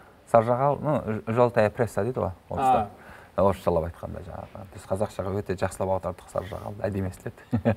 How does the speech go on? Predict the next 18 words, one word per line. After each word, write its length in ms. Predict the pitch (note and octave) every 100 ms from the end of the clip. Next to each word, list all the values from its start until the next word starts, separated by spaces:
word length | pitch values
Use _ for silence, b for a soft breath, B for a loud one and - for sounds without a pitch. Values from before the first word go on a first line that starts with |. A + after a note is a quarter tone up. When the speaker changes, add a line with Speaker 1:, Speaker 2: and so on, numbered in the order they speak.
| -
Speaker 1:
<laughs> 420 | - - - -
Ә, 320 | G#2+ A2 A2
мысал 200 | A2+ D3
үшін, 200 | C#3 D3+ C3+
ә, 680 | F2 A2+ A#2 E2 D#2 F#2+ G#2+
сіздерге 460 | - C#3+ D3 D3+ B2+
осы, 260 | C3+ -
ә, 520 | C#3 A2 B1+ C#2 D2+ E2+ -
жанрлардың 580 | A2+ B2+ C#3 C3 B2 A#2
ішінде 360 | G#2+ C3 A#2+ A2+ - -
қайсысы 480 | D3+ C3+ - - C3+
ыңғайлы, 600 | A2+ A2+ A2 A2 A2+ B2+
қайсысын 480 | - A2 G#2+ - A2
ұнатасыздар? 480 | A2 G#2 G2 - F#2
Көбінесе 380 | - G#2+ G2+ G2
қайсысымен 480 | - A2+ - A#2+ G2+
жұмыс 160 | G2
істейсіздер? 400 | - F#2 - -